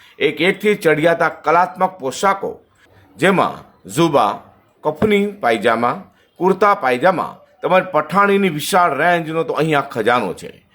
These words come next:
અને તે પણ કિફાયતી ભાવે, જેમાં વીસ ટકાનું ડિસ્કાઉન્ટ. હા, હું સાચું કહું છું, વીસ ટકાનું ડિસ્કાઉન્ટ તો ખરું જ. તો પછી બીજે ક્યાંય પણ જતા પહેલા રમઝાન માસની ખરીદી તો બસ અલ બરકા ફેશનમાંથી જ કરશો,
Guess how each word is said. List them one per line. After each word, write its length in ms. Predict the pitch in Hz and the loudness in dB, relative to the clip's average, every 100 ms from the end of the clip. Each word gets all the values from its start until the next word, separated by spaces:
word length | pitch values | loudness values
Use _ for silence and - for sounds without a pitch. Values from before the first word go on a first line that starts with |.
| _ _ | _ _
અને 140 | 90 185 | -4 0
તે 180 | 143 180 | 2 2
પણ 280 | 180 202 202 | 2 -2 -2
કિફાયતી 440 | 175 175 165 160 127 | -8 0 0 0 -2
ભાવે, 340 | 110 180 110 53 - _ _ _ - | -2 0 -2 -6 -18 _ _ _ -4
જેમાં 340 | 131 139 107 80 | 0 0 0 -2
વીસ 300 | 160 240 - | 0 2 0
ટકાનું 460 | - 175 180 190 143 | -2 0 2 0 0
ડિસ્કાઉન્ટ. 600 | 139 - 190 135 76 69 _ _ _ | -4 0 0 0 -6 -16 _ _ _
હા, 140 | 135 196 | 2 4
હું 200 | 254 220 | 4 2
સાચું 420 | 151 143 254 220 | 0 -2 -2 2
કહું 220 | 202 165 | 2 2
છું, 240 | - 85 - _ _ _ | -4 -14 -16 _ _ _
વીસ 300 | - 226 220 | 0 0 2
ટકાનું 460 | 196 185 196 202 160 | -2 2 2 2 0
ડિસ્કાઉન્ટ 400 | 151 175 165 - | -2 2 0 2
તો 100 | 127 - | -4 0
ખરું 280 | 131 160 90 | 0 0 -2
જ. 240 | - - _ _ | -10 -20 _ _
તો 120 | 110 | -2
પછી 220 | 117 123 127 | 0 0 0
બીજે 180 | 127 139 139 | 2 2 2
ક્યાંય 240 | 156 202 | 2 2
પણ 160 | 208 175 | 0 0
જતા 240 | 165 165 147 | 0 0 0
પહેલા 240 | 156 160 151 | 2 2 2
રમઝાન 580 | 135 143 123 170 180 | 0 -2 0 2 2
માસની 380 | 147 147 - 151 - | 0 -2 -2 -12 -2
ખરીદી 460 | 139 196 156 117 87 - - | 2 2 0 -6 -10 -18 -16
તો 140 | - 127 | -4 2
બસ 180 | 156 156 | 2 2
અલ 140 | 160 | 0
બરકા 360 | 170 170 190 180 175 | 2 2 2 0 0
ફેશનમાંથી 680 | 139 151 123 131 139 135 101 | -6 -4 0 0 0 -4 -8
જ 100 | - | -8
કરશો, 340 | 92 - - | -8 -2 -4